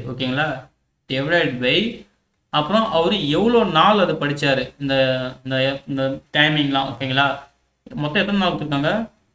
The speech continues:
ஃபோர் டேஸ், அதாவது நான்கு நாட்கள், ஓகேங்களா? அந்த நாலு வந்து கீழே போட்டுக்கணும், சரிங்களா? நான் அந்த ஃபார்முலாக்காக இந்த நான் என்னன்னு எழுதுனேன், இது தேவையில்லை, நம்ம ஸ்ட்ரெயிட்டாவே இப்படி எழுதிக்கலாம். அதாவது, சராசரினா ஒண்ணும் இல்ல, அவங்க, ஆ, எத்தனை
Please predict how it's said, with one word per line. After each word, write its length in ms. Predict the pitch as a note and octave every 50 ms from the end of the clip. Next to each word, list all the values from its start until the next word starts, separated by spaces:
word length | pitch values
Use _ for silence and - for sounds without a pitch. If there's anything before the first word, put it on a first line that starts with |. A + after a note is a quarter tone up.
| _ _ _ -
ஃபோர் 220 | D#3 D#3+ E3 D#3 D3+
டேஸ், 180 | D3+ D3+ D3 D3 D3
அதாவது 200 | D3 D#3+ D#3+ D3+ C#3+
நான்கு 300 | C#3 D3+ D#3+ D#3+ D3+ D3+ C#3 C#3
நாட்கள், 320 | C#3+ C#3+ C#3+ - C3+ B2+ C3
ஓகேங்களா? 280 | C3 - C#3 C3+ C#3 C3+
அந்த 100 | C3 B2+ B2+ B2+
நாலு 260 | C#3 E3 G3 G#3 G#3 G3 E3
வந்து 180 | D#3 D3+ D#3 F#3 F#3 -
கீழே 200 | D#3+ D3+ C#3+ C#3 C3
போட்டுக்கணும், 400 | C#3+ C3 B2 B2 A#2+ A#2+ B2 A#2 - _ _ _ _ - - - _ _ _
சரிங்களா? 280 | - B2 B2 B2+ C3 C3 B2 A2+ -
நான் 140 | - C3+ C#3
அந்த 100 | C#3 C#3 C3+ -
ஃபார்முலாக்காக 680 | D#3 D3+ F3 F#3+ G3 F#3+ F#3 F3+ F3+ F#3+ G3+ G3+ G3
இந்த 120 | F#3 E3+ D#3+
நான் 120 | D3+ D3 D3
என்னன்னு 280 | D3+ D#3 E3 E3+ D#3+
எழுதுனேன், 340 | D3+ C#3 C3+ C#3 D3+ F#3+ G#3+ G#3 - C#3
இது 80 | C#3 C3 - D3+
தேவையில்லை, 400 | D#3 F#3 G3+ F#3+ E3+ D3 D3+ F#3 G3+
நம்ம 140 | F3+ D#3 D#3 D#3
ஸ்ட்ரெயிட்டாவே 440 | - E3 E3+ F3+ F3+ F#3 F#3 F#3 F3+
இப்படி 180 | F3 D3 C#3+ C#3
எழுதிக்கலாம். 360 | C3 C3 C3+ B2+ B2 B2 - - _ _ _ _ _ _ _ _ -
அதாவது, 200 | C3 D3 F3+ F3 - -
சராசரினா 560 | D#3 D#3+ F#3 F#3+ F#3+ F3+ F3 E3+ E3+ F3+ F3+ F3 D#3
ஒண்ணும் 200 | D3+ D3+ D3+ D3
இல்ல, 120 | C3 C3+ E3 G3 G3+ G3+ - -
அவங்க, 240 | C#3 C#3 C#3 C3+ C3+ D3 F3+ G#3+ A3+ A3+ - _ _ _ _ _ _ _ _ _ -
ஆ, 20 | C#3 C#3 C#3 C#3 C3+ C3+ C#3
எத்தனை 240 | C#3 - G#3+ G#3+